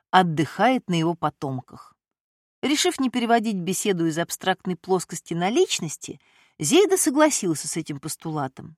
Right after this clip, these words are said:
Но тут включилась Янина мама, вылила творение гения в раковину и вопросила у космоса, как её родная дочь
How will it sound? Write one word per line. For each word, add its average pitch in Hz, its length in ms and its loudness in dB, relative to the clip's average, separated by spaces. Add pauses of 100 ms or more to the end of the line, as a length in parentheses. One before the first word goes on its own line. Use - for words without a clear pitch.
(140)
Но 233 240 2
тут 294 260 0
включилась 254 720 0
Янина 233 400 2
мама, 151 420 -2 (460)
вылила 262 500 4
творение 180 520 0
гения 165 360 0
в 147 100 -4
раковину 247 600 2 (280)
и 226 140 2
вопросила 233 640 2
у 214 80 0
космоса, 262 680 -2 (180)
как 294 420 6
её 190 220 2
родная 202 440 2
дочь 339 480 2